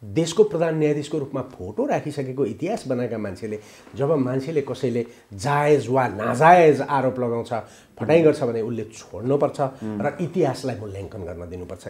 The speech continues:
Speaker 1: यस्ता घटना तपाईँको मलेसियामा घटिया छन्। मलेसियामा एकजना प्रधान न्यायाधीश जो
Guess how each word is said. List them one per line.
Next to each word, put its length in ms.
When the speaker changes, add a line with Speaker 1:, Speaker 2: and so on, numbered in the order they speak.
Speaker 1:
यस्ता 240
घटना 300
तपाईँको 380
मलेसियामा 600
घटिया 280
छन्। 180
मलेसियामा 580
एकजना 360
प्रधान 320
न्यायाधीश 340
जो 260